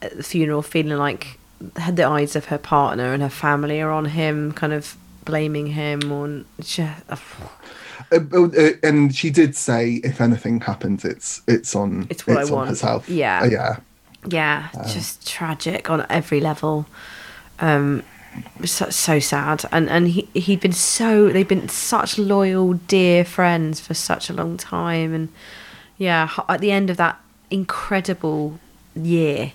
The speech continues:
Speaker 1: for that to happen, just, ugh.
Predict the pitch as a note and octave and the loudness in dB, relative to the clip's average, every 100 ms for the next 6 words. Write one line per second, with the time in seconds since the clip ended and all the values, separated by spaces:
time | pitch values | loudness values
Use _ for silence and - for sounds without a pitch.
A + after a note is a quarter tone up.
0 | - - _ - - D#3 - D3+ C#3+ D3 | -14 -20 _ -8 -2 -2 -2 -8 -8 -8
1 | - C#3+ C#3 - - D3 - - - - | -6 -6 -8 -10 -8 -6 -6 -10 -12 -20
2 | - E3 | -10 -8